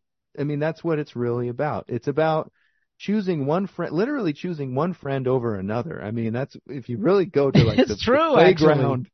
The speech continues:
Speaker 2: actually.
Speaker 1: the playground version of this,
Speaker 2: <laughs>
Speaker 1: it is like you are displaying loyalty to one friend over another friend. And how does that fall out?
Speaker 2: Yeah.
Speaker 1: Well, in this case, like we say, it falls out with people with superhero powers.
Speaker 2: Right.
Speaker 1: Just kinda like Midnight Mass falls out with,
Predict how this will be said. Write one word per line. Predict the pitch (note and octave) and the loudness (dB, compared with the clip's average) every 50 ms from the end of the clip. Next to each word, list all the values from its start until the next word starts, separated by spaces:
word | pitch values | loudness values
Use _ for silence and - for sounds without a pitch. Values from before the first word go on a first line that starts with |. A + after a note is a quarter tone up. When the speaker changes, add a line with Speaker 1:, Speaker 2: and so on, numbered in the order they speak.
| _ - | _ -8
Speaker 2:
actually. | - - - - | -8 -8 -8 -8
Speaker 1:
the | - - | -12 -12
playground | - - - E3+ F#3+ G#3 F#3+ F3+ D#3+ D3 C3+ B2 A#2+ G2 | -6 -2 2 4 4 4 4 2 2 2 2 0 -2 -2
version | A2+ C3 E3 G3 F#3 D3 C#3 | 0 2 2 2 0 -2 -4
of | G#2+ F#2+ F#2 | -8 -8 -8
this, | G2 G2 F#2+ F#2+ - - F#3+ - - | -8 -8 -8 -8 -12 -12 -14 -12 -12
Speaker 2:
<laughs> | - - - | -12 -8 -4
Speaker 1:
it | C3+ D3 F#3+ | -2 0 0
is | F3+ C3+ | 0 0
like | C#3 A#2+ A2 A2+ | -2 -6 -6 -6
you | A#2 A#2 C3+ | -6 -4 -4
are | E3+ E3 | -4 -6
displaying | C3 A2 A2 - - C#3 C#3 C#3 C#3 | -6 -10 -12 -6 -2 -2 0 0 0
loyalty | B2+ B2+ B2+ C3+ C#3 C3+ C3 - B2 A2 | 2 2 2 2 2 0 -2 -4 -8 -8
to | - A2+ | -6 -8
one | G#2 F#2 A2 B2+ F#3 A3 | -6 -2 0 0 0 0
friend | G3+ - C3+ B2+ A#2+ A#2 A2+ A#2 A#2+ - _ _ _ _ _ | -2 -4 -4 -4 -4 -4 -4 -6 -8 -12 _ _ _ _ _
over | - B2+ C3+ B2+ A#2 A2+ G#2+ | 0 2 2 2 0 -2 -4
another | G#2 G#2+ A#2+ C3 F3+ F3 C#3+ | -2 -2 -2 -2 -2 -2 -4
friend. | - - A2+ G#2+ G2+ G#2+ G#2 G2+ G2+ G2+ - _ _ _ - | -6 -8 -8 -8 -8 -8 -10 -10 -10 -12 -16 _ _ _ -12
And | F#2+ F2+ | -12 -10
how | - - B2 D3+ | -6 -2 -2 0
does | D#3+ C#3 B2 | 0 -2 -2
that | C3 B2 - | -4 -6 -6
fall | _ - B2+ A2+ A2 A2+ | _ -6 -4 -4 -4 -4
out? | C3+ C3 G2 F#2 - - _ _ _ _ _ - | -4 -4 -6 -6 -8 -10 _ _ _ _ _ -4
Speaker 2:
Yeah. | B2 | -2
Speaker 1:
Well, | B2+ - B2 B2 C3 | -2 0 0 -2 -2
in | - A2+ G#2+ A2 | -4 -4 -4 -2
this | B2+ D#3 D#3+ - | -2 -2 -2 -2
case, | - B2+ A2+ A2+ A#2+ A#2 - | -2 -2 0 0 0 -2 -2
like | A#2 A2 A2+ | -2 -4 -4
we | - G#2+ | -4 -6
say, | A2 A#2+ D3 C3+ A#2+ | -4 -2 0 0 0
it | G#2+ - | -2 0
falls | - C3 B2 A#2+ A2+ | 0 0 0 0 0
out | A#2 A2 G#2+ - | 0 -2 -2 -4
with | G2 F2+ _ | -6 -8 _
people | - B2+ B2+ A2+ G#2+ | -4 -4 -2 -2 -4
with | F#2+ - - | -4 -2 -2
superhero | - F#3 E3 B2+ A2 G#2+ A2 G2+ G2 G2 | -2 0 0 0 0 0 2 0 -2 -2
powers. | - A2 G2+ G2 F#2+ G2 G#2 G#2+ - - B2 | -2 -4 -4 -2 -2 -2 -4 -4 -6 -4 0
Speaker 2:
Right. | B2 C#3+ C#3+ C#3 B2+ A#2 | 4 6 6 6 6 4
Speaker 1:
Just | D#3+ D3 - | 2 0 0
kinda | - D#3+ D3 | 0 0 0
like | C3+ B2+ G#2 | 0 0 0
Midnight | B2 C#3 C#3 C3+ C#3 B2+ A#2+ - | 2 2 2 2 0 -2 -2 -2
Mass | A#2+ B2+ C3 C#3 C3+ - - | -4 -4 -4 -4 -6 -8 -6
falls | - B2+ A#2+ A#2 G#2+ | -4 -2 -2 -2 -2
out | A2 G#2+ G#2+ - - | -4 -6 -6 -6 -6
with, | B2 G#2+ G2 | -8 -8 -10